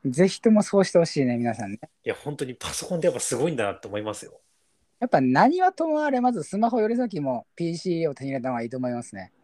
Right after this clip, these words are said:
Speaker 2: の方がいいかな。
Speaker 1: いやー、でもその一方でやっ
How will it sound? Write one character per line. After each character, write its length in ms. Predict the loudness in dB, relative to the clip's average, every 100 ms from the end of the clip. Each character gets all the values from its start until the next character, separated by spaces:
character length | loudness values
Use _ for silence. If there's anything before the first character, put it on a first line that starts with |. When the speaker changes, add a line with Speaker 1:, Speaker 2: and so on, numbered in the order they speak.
| -20
Speaker 2:
の 80 | -12
方 100 | -6
が 120 | -4
い 120 | -6 -8
い 60 |
か 120 | -10
な。 560 | -10 -8 -8 -8 -10 -14 _ _ _ _ _ _ _ _ _ _ _ _ _ _ _ _ _ _
Speaker 1:
い 60 | 4
や 280 | 6 6
ー、 20 | 2
で 80 |
も 140 | -2 -6
そ 140 | -2
の 140 | 0 0
一 160 | -4
方 140 | -4 -2
で 80 | 0
や 100 |
っ 60 | 0